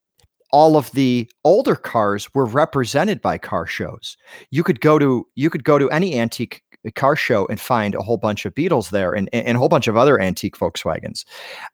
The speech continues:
But, you know, like the, the buses and the, that cool stuff. But the, all of the water stuff, like the Rabbit and Onward, those, those actually,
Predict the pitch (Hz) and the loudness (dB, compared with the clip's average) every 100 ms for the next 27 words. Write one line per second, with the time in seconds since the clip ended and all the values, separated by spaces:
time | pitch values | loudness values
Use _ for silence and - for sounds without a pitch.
0 | - - 151 - - - _ _ - - | -10 0 2 2 -6 -20 _ _ -20 -20
1 | _ - 139 123 113 143 - 113 117 127 | _ 2 6 6 4 2 2 2 2 2
2 | - 110 98 104 113 117 - 123 - 95 | 2 -2 0 0 2 0 0 -2 0 -4
3 | - - - 151 - - 147 - 160 208 | -4 -10 -2 -2 -2 0 0 4 6 6
4 | - 135 123 190 220 123 - 101 76 - | 4 2 4 4 4 0 -2 -4 -4 -12
5 | - - 131 117 120 104 131 147 143 - | -20 -4 -2 2 0 2 2 4 0 -4
6 | 113 131 185 202 95 85 92 - 151 226 | -4 0 0 0 -4 -6 -8 0 2 2
7 | - - - 151 208 143 139 - - 123 | 0 -10 0 2 4 4 2 0 -2 0
8 | 113 107 120 | 0 0 -4